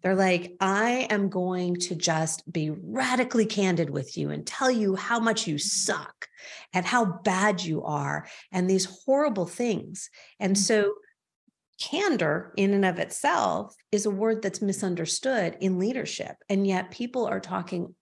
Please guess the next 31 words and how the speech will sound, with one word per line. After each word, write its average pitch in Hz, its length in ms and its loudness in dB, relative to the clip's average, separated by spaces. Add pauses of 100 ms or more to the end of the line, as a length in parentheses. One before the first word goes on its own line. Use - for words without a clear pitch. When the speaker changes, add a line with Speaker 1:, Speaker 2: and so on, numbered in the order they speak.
Speaker 1:
all 226 300 -2
the 202 120 -4
time 226 580 -8 (340)
about, 175 440 0
"Well, 170 140 -2
you 160 160 -2
need 170 160 0
to 185 80 -8
be 202 80 -4
candid 202 460 -2
as 139 160 -4
a 147 40 -4
leader. 139 280 -6
You 143 160 -6
need 170 220 -2
to 175 140 -2 (300)
talk - 460 -4
to - 120 -4
your 160 80 -2
team 147 320 -2
and, 143 200 -2 (180)
and 151 240 -2
support 202 640 -2
your 175 100 -4
team 151 420 -2
with 170 220 -2
a 165 180 -2 (220)
candid 185 440 2
and 156 140 -6
transparent 170 800 -4
communication." 165 840 -4